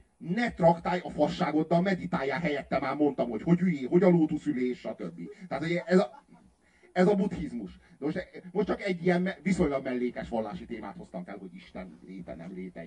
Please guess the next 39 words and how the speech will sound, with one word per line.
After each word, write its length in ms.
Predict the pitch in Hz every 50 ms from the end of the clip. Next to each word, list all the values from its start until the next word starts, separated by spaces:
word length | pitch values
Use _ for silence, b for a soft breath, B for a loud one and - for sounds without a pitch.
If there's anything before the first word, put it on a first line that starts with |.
| - -
ezek 160 | - 175 -
a 40 | -
kérdések. 460 | - 180 185 - 104 101 196 110 -
Tehát, 160 | - - -
ö, 140 | 302 302 302 - B B B 214 175 - 165 - -
valójában 280 | - 160 180 180 156 147
nem 100 | 147 151
ezek 180 | 165 175 -
a 60 | - -
fontos 300 | - 139 131 131 123 -
vallási 340 | 113 113 120 107 92 123
kérdések, 340 | 110 120 113 117 117 117 113
ezt 120 | 95 87 -
mindnyájan 360 | 120 131 131 117 110 98 92
tudjuk, 300 | - 113 117 120 117 -
ugye? 240 | 117 120 139 - 175 B B B B B -
Csak, 220 | - 202 - -
ö, 180 | - 185 170 180 185 -
most 200 | 226 233 - 196
egy 140 | 190 180
példával, 680 | - 185 180 180 185 175 180 160 156 147 151 - 123 -
hogy 160 | - 117 120 -
illusztráljam 640 | - 120 127 120 123 - - - 113 107 110 110 101
azt, 160 | 101 98 -
amit 160 | 104 - - -
mondtam. 420 | 117 120 120 - 165 196 226 - _ _ _ _ _ _ _ _ _ _ _ _ _ _ _ _ _ _ _ _ _ _ _ b b b b b
De 200 | b - 175 190
egyéb 280 | 214 220 180 156 - -
fontos 340 | - 135 123 117 120 - -
kérdésekkel, 640 | - 120 113 - 117 117 - - 113 - 120 110 107
tehát 160 | 113 117 117
például 380 | - 143 135 135 139 143 147 147
a, 260 | 143 147 160 175 - _ - b b b b b b b b b
ö, 260 | 120 131 139 139 135 135
az, 260 | - 139 139 139 -
ö, 240 | - 147 143 143 143 -
az 220 | - 147 156 156
embernek 640 | - 165 170 156 147 147 135 135 139 135 131 127 - -
a, 160 | 123 120